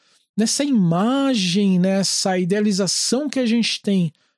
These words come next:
lá do exterior? Porque às vezes é bastante romantizado, sabe, minha gente? Eu vou pensar que eu quero fazer isso, mas é um romance que eu tenho na minha cabeça, né? E como que eu tenho que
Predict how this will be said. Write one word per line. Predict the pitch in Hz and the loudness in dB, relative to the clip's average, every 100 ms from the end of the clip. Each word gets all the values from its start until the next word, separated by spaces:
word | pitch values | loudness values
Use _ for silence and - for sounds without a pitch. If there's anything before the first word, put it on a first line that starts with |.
| _ 170 | _ -4
lá | 175 | -2
do | 165 | -2
exterior? | - 180 165 160 | -2 -2 0 0
Porque | 165 - - 226 | -4 -6 -4 -4
às | 226 226 | -2 -2
vezes | 190 233 208 226 | 0 0 0 -2
é | |
bastante | 214 220 - 233 - | -2 -2 -2 -4 -2
romantizado, | 233 233 220 226 139 156 185 185 143 139 - _ _ _ | -2 0 -2 -4 -4 -4 -4 -4 -4 -8 -16 _ _ _
sabe, | - 208 180 | -4 -2 0
minha | 160 151 | 0 0
gente? | 151 143 | -2 -4
Eu | 170 | -4
vou | 208 | -4
pensar | 214 185 - 196 185 165 151 _ _ _ _ _ _ | -2 -4 -2 -2 -2 -4 -6 _ _ _ _ _ _
que | 175 | -6
eu | |
quero | 202 185 | -4 -4
fazer | 180 156 151 | -4 -2 0
isso, | 160 202 - 151 135 _ | 0 -2 -4 -6 -8 _
mas | 165 185 190 190 180 175 147 | -2 0 2 0 0 -2 -4
é | 220 | -2
um | 226 | 0
romance | 220 214 190 277 - 269 | 2 2 2 0 -4 -4
que | |
eu | 220 | -2
tenho | 220 214 | 0 0
na | 202 | 2
minha | 196 196 | 0 0
cabeça, | - 147 151 165 - 143 | -4 -4 -4 -4 -4 -4
né? | 147 151 _ _ _ _ | -6 -8 _ _ _ _
E | |
como | 247 359 | -6 -4
que | - | -2
eu | 254 | -2
tenho | 220 208 185 | 0 0 -2
que | - 196 175 | -2 0 0